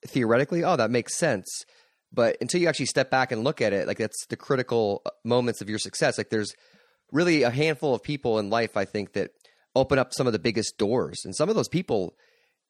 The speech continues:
you just, you don't even realize it's happening. And the next thing you know, like, you've walked through it and you've, you've chosen yourself, or you've, you've become who you are in this new context that would have never been possible if you didn't have that seam of people to help you.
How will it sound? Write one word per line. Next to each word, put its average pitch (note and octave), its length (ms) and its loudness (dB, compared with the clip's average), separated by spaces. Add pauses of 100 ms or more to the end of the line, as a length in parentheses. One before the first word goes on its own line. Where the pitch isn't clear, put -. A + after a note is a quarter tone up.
(120)
you A#2+ 140 0
just, C3 280 -4
you A#2+ 120 -4
don't D3+ 160 4
even A#2+ 160 0
realize B2+ 240 4
it's E2+ 100 -10
happening. B2 460 0
And G2+ 80 0
the A2 60 0
next - 180 -4
thing A#2 100 -2
you G#2+ 100 0
know, A2+ 200 2
like, F#2 160 0
you've F2+ 140 -8
walked G#2+ 300 2
through A2+ 300 2
it - 200 -2
and F#2 380 -4
you've, F#2 240 -6 (120)
you've A2 160 -6
chosen A#2+ 260 2
yourself, B2 360 0
or A2+ 40 0
you've, G2+ 200 -2
you've A#2+ 260 -8
become C3 340 -2
who D3 140 2
you A#2 220 2
are A2 400 0 (440)
in A2+ 120 -4
this A2+ 160 -2
new B2 100 0
context B2 520 -2
that G2+ 160 0
would G#2+ 120 -2
have - 100 -4
never A#2+ 240 2
been G#2 140 0
possible B2+ 380 0
if F#2+ 80 -4
you G#2 80 -4
didn't G2 180 -2
have G#2 160 -2
that G2 160 -4
seam A2 240 -2
of F2+ 80 -4
people G2 260 -4
to E2 60 -4
help G2 220 -2
you. - 60 -12